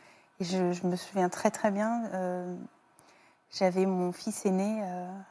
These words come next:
à la maison et, euh, j'ai pas réfléchi, euh,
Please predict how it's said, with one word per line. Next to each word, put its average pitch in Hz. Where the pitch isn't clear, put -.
à 190
la 175
maison 185
et, 180
euh, 170
j'ai 190
pas 226
réfléchi, 208
euh, 180